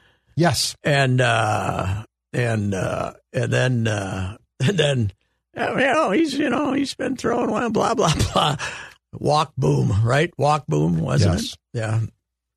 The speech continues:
Speaker 2: So, yeah. He's, he's given up ten now, I think.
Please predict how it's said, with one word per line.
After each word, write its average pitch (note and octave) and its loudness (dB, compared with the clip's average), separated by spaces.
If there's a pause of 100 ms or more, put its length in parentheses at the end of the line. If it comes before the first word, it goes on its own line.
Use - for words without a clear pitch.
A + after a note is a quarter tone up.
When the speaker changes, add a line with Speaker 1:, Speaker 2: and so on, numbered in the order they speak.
(100)
Speaker 2:
So, G#2+ -4 (640)
yeah. F#2+ -10 (1120)
He's, A#3 -6 (240)
he's G#3 -10
given A3 2
up D#3 -2
ten A3 -2
now, F#2+ -6
I F#2+ -10
think. F#2+ -8